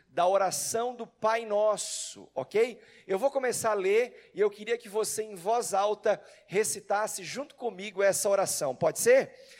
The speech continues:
Verso nove, vamos juntos. "Vocês orem assim:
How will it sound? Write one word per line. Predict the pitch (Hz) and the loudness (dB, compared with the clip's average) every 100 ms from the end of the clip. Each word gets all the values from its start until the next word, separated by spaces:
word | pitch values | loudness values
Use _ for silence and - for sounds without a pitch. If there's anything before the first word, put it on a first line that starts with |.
| - | -20
Verso | - 208 220 240 | 2 4 4 0
nove, | 220 196 139 120 | 4 4 2 0
vamos | 214 165 | -2 0
juntos. | 233 156 - - - - - _ | 0 0 -6 -10 -14 -20 -20 _
"Vocês | 185 202 - 240 269 247 170 | 0 2 4 4 2 -2 0
orem | 202 233 247 240 | 4 6 4 2
assim: | 226 - 208 170 107 | 0 0 -2 -4 -8